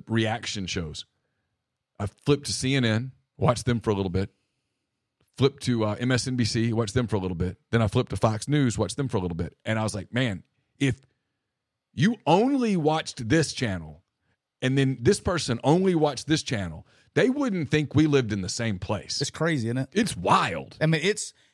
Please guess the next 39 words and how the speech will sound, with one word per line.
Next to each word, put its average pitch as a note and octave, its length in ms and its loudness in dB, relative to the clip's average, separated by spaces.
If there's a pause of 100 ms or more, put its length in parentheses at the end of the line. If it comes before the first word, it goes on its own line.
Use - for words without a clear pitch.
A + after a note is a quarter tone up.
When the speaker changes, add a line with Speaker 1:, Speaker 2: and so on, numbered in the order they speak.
(120)
Speaker 2:
it G3 240 2
blows E3+ 520 2
<laughs> - 40 -6
your G#3 80 0
mind D3+ 480 2 (300)
how D3+ 460 4 (420)
you E3 160 2
can E3 180 0
be, C#3 400 0 (260)
and, D#3 140 -4
and, E3 440 -8
and C3 100 -2
that's C3+ 160 -4
what D3 120 -2
they're B2+ 100 -6
trying, - 220 -10
I - 40 -6
mean, B2+ 140 -2
I D3+ 100 0
get D3 240 2
Speaker 1:
Yeah, C#3+ 60 0
Speaker 2:
it. - 20 2
Speaker 1:
and D3 100 0
so, F3 240 0
and D#3+ 120 0
so D3+ 120 0
what C#3+ 160 4
happens E3 440 0
is A#2 180 -2
the B2+ 100 -2
people D#3+ 360 4
who C#3 120 8
watch C3+ 520 2 (260)
Fox D#3 360 0
News, D3 440 0
that's C#3 240 -2
all F3 240 2
they D#3 100 4
watch. - 380 0